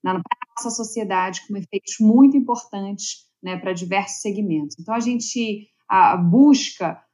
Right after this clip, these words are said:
muito ressaltar a primeira infância, essa janela, os primeiros mil dias,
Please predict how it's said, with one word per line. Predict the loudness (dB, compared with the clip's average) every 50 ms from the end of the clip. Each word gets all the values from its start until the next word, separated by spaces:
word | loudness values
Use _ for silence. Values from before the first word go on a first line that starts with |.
| _ _ _
muito | 0 4 6 8 6 6 4 0 -2 -2 0
ressaltar | 0 -2 -2 -2 -4 -2 -2 -2 -2 -2 -2 0 0 2 2 0 0 -2 -4 -4
a | -4 -4
primeira | -4 -6 -10 -8 -8 -8
infância, | -8 -10 -10 _ -8 -6 -6 -6 -8 -8 -8 -10
essa | -8 -8 -10
janela, | -8 -6 -6 -4 -4 -2 0 0 0 -2
os | -2 -6
primeiros | -8 -6 -4 -4 -4 -4
mil | -4 -2 -2 -4
dias, | -2 -2 -4 -2 0 0 0 -2